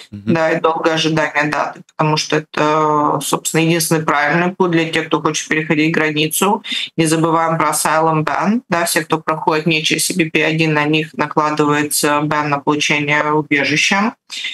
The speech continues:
Speaker 1: Мгм.
Speaker 2: И также всё равно на практике остаётся второй способ, когда люди просто приезжают к, м, пункту назначения, да, для тех, кто не проходит окольными путями, они приезжают к пункту назначения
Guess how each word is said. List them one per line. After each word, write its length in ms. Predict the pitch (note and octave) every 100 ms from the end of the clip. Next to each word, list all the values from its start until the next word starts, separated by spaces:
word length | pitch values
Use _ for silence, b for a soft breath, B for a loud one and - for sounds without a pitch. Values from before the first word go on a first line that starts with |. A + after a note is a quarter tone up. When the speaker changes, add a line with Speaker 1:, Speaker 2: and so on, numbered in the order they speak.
| G#2+
Speaker 1:
Мгм. 100 | G#2+
Speaker 2:
И 220 | A3+ A#3
также 260 | G#3+ -
всё 200 | G#3+ -
равно 500 | E3+ E3 F3+ F#3+ G3+
на 140 | G3 E3
практике 480 | E3+ E3+ - - D3+
остаётся 540 | - D#3+ D#3+ E3 E3+
второй 400 | - E3 D#3 D#3
способ, 480 | C#3+ - F3 F#3+ G#3+
когда 320 | - D#3 D3+
люди 280 | D3 D#3+ D#3+
просто 320 | D#3 D#3 -
приезжают 720 | D3 D3 D3+ D3 C#3+ C#3+ - -
к, 140 | - D3+
м, 480 | C#3 C#3+ C#3+ C#3+ - _ _ _ _ _
пункту 260 | F#3+ F3 E3+
назначения, 560 | D#3+ E3 D#3+ A#3+ C4+
да, 140 | G3+ F3
для 140 | E3+ D#3
тех, 140 | D#3
кто 80 | D#3+
не 160 | E3 E3
проходит 560 | D#3+ D#3+ - D#3 D#3
окольными 480 | D#3+ F3 D#3 D3+ D#3+
путями, 400 | F3+ F#3 D4 D4
они 140 | F#3+
приезжают 420 | D#3+ E3 D#3+ D#3+ D#3+
к 20 |
пункту 300 | D#3+ D#3+ D#3+
назначения 760 | D#3+ F3 G3 D4 D#4 D4 A3